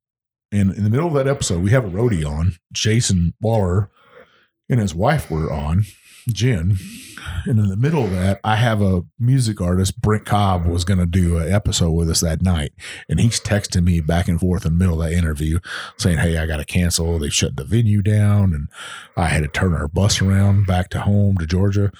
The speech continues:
And I, I, it almost, it almost killed me 'cause I was, you know, I was stoked for that. You know, I love some music, and,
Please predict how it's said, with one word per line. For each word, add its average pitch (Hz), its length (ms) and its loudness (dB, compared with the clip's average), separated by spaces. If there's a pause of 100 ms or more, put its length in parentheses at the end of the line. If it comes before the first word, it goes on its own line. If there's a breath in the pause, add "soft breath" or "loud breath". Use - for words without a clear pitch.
(440 loud breath)
And 90 100 2
I, 143 180 2
I, 165 200 2 (360)
it 127 100 0
almost, 143 340 0 (640 loud breath)
it 101 80 -4
almost 143 300 0
killed 139 260 0
me 78 120 0
'cause 85 180 -4
I 98 100 2
was, 101 300 -2 (440 loud breath)
you 98 60 -2
know, 92 100 2
I 123 60 2
was 127 100 0
stoked - 460 0
for 69 140 -6
that. 71 200 -4
You 90 80 -2
know, 101 140 2
I 110 40 2
love 113 260 2
some 87 140 0
music, 90 460 0
and, 76 240 -4